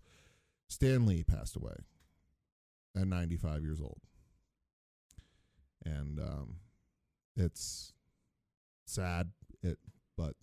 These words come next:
the guy had a long, awesome life.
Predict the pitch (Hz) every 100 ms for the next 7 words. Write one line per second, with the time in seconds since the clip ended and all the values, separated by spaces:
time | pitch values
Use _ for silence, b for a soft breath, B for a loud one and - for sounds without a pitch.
0 | _ 95 85 87 80 78 82 78 78 80
1 | - _ _ _ _ _ _ - 95 90
2 | 87 85 85 82 - _ - _ 101 95
3 | 90 - 82 71 - - 95 82 69 73